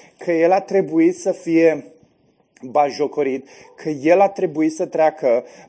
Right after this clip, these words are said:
pe unde a trecut, pentru că urma să fie înviat și urma ca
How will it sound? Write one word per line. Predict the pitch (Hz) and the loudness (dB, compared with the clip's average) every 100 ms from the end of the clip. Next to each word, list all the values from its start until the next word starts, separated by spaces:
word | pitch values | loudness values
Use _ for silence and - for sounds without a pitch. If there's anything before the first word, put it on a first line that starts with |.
| _ | _
pe | 170 | -2
unde | 156 180 214 | 0 0 2
a | 208 | 2
trecut, | 202 185 - 139 120 - - - - | 0 -4 -4 -4 -4 -6 -20 -20 -2
pentru | 175 170 185 | -2 0 -4
că | 185 - | -2 0
urma | 160 147 151 151 143 | 0 2 -2 -2 -2
să | 139 - | -2 -8
fie | - 151 139 | -8 -4 -4
înviat | 135 123 143 123 123 | -4 -4 0 0 0
și | - - | -6 -12
urma | 143 135 131 127 123 113 - - - _ - | -6 -4 -4 -2 -2 -4 -14 -20 -20 _ -2
ca | 143 127 - | 2 2 -2